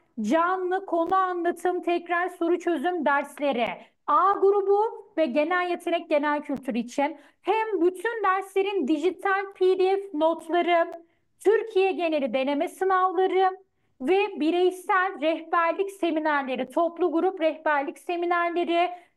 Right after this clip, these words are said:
ve haftalık yapay zekanın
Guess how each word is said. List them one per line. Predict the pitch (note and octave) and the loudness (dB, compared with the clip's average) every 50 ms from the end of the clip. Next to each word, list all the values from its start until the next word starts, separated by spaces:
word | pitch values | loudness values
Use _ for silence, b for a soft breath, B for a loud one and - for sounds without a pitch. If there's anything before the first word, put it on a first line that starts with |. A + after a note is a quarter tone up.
| _ - | _ 0
ve | D#4+ | 0
haftalık | E4+ C#4+ - E4 E4+ F4+ F#4 F#4 - - G4+ F#4+ F4+ G#4 G4 G4 D#4 | 0 0 0 2 2 2 2 0 -2 -2 0 2 2 0 0 0 0
yapay | D#4+ D#4+ D#4+ D#4+ F#4 F#4+ F#4+ F#4+ | 0 0 0 0 0 0 0 0
zekanın | E4 D4 F#4 F#4 F#4 - F4+ E4+ E4 E4 E4+ F4+ F#4 F#4+ - - | 0 -2 -4 -4 -2 -4 -2 -2 0 0 0 0 -2 -2 -4 -8